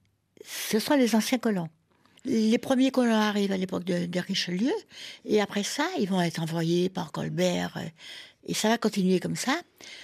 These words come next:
Et l'esclavage, euh, a déjà démarré avec les, les Portugais, qui ont envoyé des es-, esclaves au Brésil. L'esclavage va atteindre, euh, les, euh, régions anglaises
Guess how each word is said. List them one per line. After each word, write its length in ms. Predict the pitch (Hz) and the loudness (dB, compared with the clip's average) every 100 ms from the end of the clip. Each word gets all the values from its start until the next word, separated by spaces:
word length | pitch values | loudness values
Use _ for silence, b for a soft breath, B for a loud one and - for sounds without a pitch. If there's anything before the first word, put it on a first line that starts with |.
| B B | B B
Et 120 | - 202 | 0 2
l'esclavage, 640 | 277 - 233 240 269 208 | 2 2 0 2 0 0
euh, 240 | - 180 110 - | 0 0 0 -2
a 120 | 180 | 0
déjà 340 | 190 277 320 | 4 2 2
démarré 640 | 240 208 185 170 185 233 302 _ _ _ _ _ - b b b - | 2 2 2 0 -2 -2 -6 _ _ _ _ _ -20 b b b -2
avec 280 | 208 226 | 0 2
les, 180 | 185 185 | 2 4
les 120 | 185 | 4
Portugais, 560 | 214 220 - 190 165 160 _ _ _ _ _ | 2 -2 -2 -2 -2 -4 _ _ _ _ _
qui 140 | - | -4
ont 60 | 190 | 0
envoyé 320 | 185 180 185 | 2 2 2
des 180 | 170 165 | 0 -4
es-, 360 | 170 - - 196 | -6 -8 -4 -2
esclaves 520 | 185 - 247 240 190 | -2 0 2 0 0
au 100 | 202 | 0
Brésil. 800 | 180 254 240 208 160 135 95 - _ - B B B B B B B B B - | 4 4 4 2 0 -2 -4 -8 _ -20 B B B B B B B B B -2
L'esclavage 720 | 220 - 254 247 247 202 208 | -2 2 2 4 4 2 2
va 480 | 202 190 190 185 - | 2 2 2 2 0
atteindre, 580 | 220 220 220 196 180 180 | -4 0 0 2 -2 -4
euh, 320 | 165 160 - - - - - | -2 -2 -4 -8 -12 -16 -8
les, 560 | 196 190 185 175 143 | -2 2 4 4 2
euh, 260 | 123 120 123 | 2 2 0
régions 340 | 180 175 170 | 0 -2 -2
anglaises 760 | 156 156 185 220 277 294 277 | -4 -2 0 2 2 0 -2